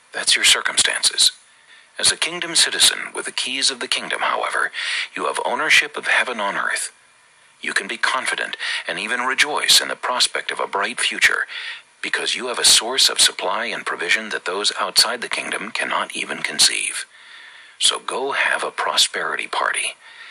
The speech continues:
The king is preparing to bless and prosper you from a completely unexpected direction. When you own the resources of the king, you are never destitute. Four,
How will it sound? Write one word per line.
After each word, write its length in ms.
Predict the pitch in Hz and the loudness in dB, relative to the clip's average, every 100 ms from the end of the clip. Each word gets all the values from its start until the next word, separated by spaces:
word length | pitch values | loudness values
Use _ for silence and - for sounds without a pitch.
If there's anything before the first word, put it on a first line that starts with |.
| - - | -20 -12
The 80 | - | -8
king 520 | - - 131 - - - | -2 -2 -2 -8 -12 0
is 100 | - | 0
preparing 480 | - - - 107 123 | 0 0 0 0 -2
to 100 | - | -6
bless 420 | - 90 107 - - | -4 0 2 2 2
and 140 | - | -4
prosper 400 | - 127 117 - | -2 0 2 2
you 300 | 58 50 - - - - - | -2 -4 -6 -6 -6 -6 -6
from 200 | 85 65 | -4 -4
a 60 | |
completely 640 | - - - 127 - - - | -4 -6 -6 -6 -6 -6 -4
unexpected 640 | - - - - 120 - - | -4 2 2 2 -4 -4 -2
direction. 580 | 87 92 - - - - _ _ _ - - - | -2 2 2 0 -4 -12 _ _ _ -18 -14 -10
When 100 | 101 | -8
you 240 | 87 76 - | -6 -6 -4
own 440 | 127 123 - - - | -4 -4 -4 -8 -8
the 100 | - | -6
resources 640 | - 101 - 107 - - | 0 4 4 4 2 4
of 80 | - | 0
the 80 | - | -2
king, 400 | - - - - - _ _ _ | -4 -4 -4 -6 -10 _ _ _
you 120 | - 60 | -6 -2
are 100 | 62 | -2
never 340 | 82 82 60 | -2 -2 -2
destitute. 640 | - - - - - - - _ _ _ - | 0 2 2 -2 -6 -8 -10 _ _ _ -8
Four, 500 | - 127 - - | -4 -2 0 0